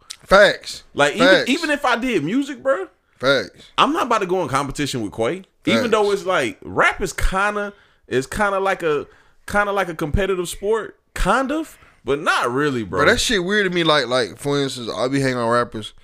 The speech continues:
Speaker 1: and then, and then be like, "Oh, uh, we, we," they, like, when they co-, when they collab, which is when they both get on a song and they do a song together.
Speaker 2: Collab, I got you.
Speaker 1: So when they collab, I done heard rappers say, "Oh, I'm about to get on his ass on this beat."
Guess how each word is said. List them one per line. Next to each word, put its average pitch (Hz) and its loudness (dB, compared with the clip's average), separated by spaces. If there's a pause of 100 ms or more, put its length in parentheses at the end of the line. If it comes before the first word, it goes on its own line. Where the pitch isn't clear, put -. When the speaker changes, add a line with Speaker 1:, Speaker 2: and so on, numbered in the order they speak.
(460)
Speaker 1:
and 107 -6
then, 98 -8
and 95 -12
then 104 -6
be 101 -8
like, 92 -6
"Oh, 107 -4 (500)
uh, 71 -14
we, 104 -12
we," 110 -12 (140)
they, 110 -12 (180)
like, 113 -6
when 127 -6
they 143 2
co-, 143 -6
when 139 -4
they 143 2
collab, 135 0 (120)
which 120 -8
is 120 -10
when 117 -8
they 113 -4
both 107 -2
get 117 -4
on 107 -8
a 107 -10
song 120 -6
and 107 -8
they 107 -6
do 107 -6
a 95 -10
song 120 -4
together. 127 -4
Speaker 2:
Collab, 92 -4
I 92 -6
got 85 -6
you. 78 -18
Speaker 1:
So 107 -2
when 82 -12
they 120 -4
collab, 127 0 (240)
I - 2
done 127 0
heard 120 2
rappers 110 0
say, 101 -4
"Oh, 82 -10
I'm 101 -6
about 98 -6
to 98 -6
get 104 -10
on 104 -8
his 95 -12
ass 101 -8
on 101 -8
this 92 -10
beat." 92 -12